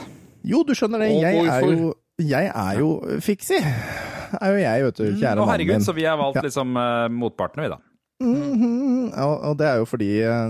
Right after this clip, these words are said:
Speaker 1: det er rett før vi gikk, eh, live her, så har jeg jo snakket om denne sofaen min,
Speaker 3: Mm.
Speaker 1: eh, hvor jeg i dag har, eh, funnet ut at armlenet på den ene, ene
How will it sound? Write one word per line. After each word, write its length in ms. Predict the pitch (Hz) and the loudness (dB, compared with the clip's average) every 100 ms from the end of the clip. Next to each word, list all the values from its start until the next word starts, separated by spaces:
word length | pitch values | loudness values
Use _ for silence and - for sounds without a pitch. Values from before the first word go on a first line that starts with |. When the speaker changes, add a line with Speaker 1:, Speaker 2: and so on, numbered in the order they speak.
| - | -2
Speaker 1:
det 80 | 107 | 0
er 260 | 98 95 98 | 2 2 0
rett 100 | - | -2
før 320 | 104 92 95 | -2 0 2
vi 120 | 101 104 98 | 2 2 0
gikk, 200 | - - 104 | -2 -4 0
eh, 160 | 98 | 2
live 200 | 104 180 | 2 0
her, 140 | 208 208 | 0 -2
så 280 | 175 156 147 | -2 0 0
har 120 | 123 | 2
jeg 80 | 110 | 0
jo 60 | 113 | 0
snakket 240 | 120 - | -4 -4
om 80 | 110 | -2
denne 220 | 113 110 | 0 0
sofaen 320 | - 220 226 | -2 0 0
min, 240 | 226 240 208 - - - | 0 0 -2 -6 -16 -6
Speaker 3:
Mm. 80 | 113 | -2
Speaker 1:
eh, 200 | 147 147 | 2 2
hvor 100 | 147 | 2
jeg 240 | 135 135 | 2 0
i 40 | 143 | 0
dag 300 | 117 117 123 117 | 0 0 -2 -6
har, 280 | - 110 110 110 | -4 0 2 2
eh, 320 | 107 107 104 | 2 2 0
funnet 280 | 117 90 90 | -2 -2 -2
ut 160 | 95 | 0
at 200 | - 87 - | -2 -4 -2
armlenet 560 | 156 120 101 98 120 131 | 0 0 0 0 0 -2
på 60 | |
den 120 | 127 | 0
ene, 920 | 110 95 101 98 98 92 92 90 - - | 0 2 2 2 2 0 -4 -4 -4 -2
ene 500 | 113 101 101 101 | 0 2 2 0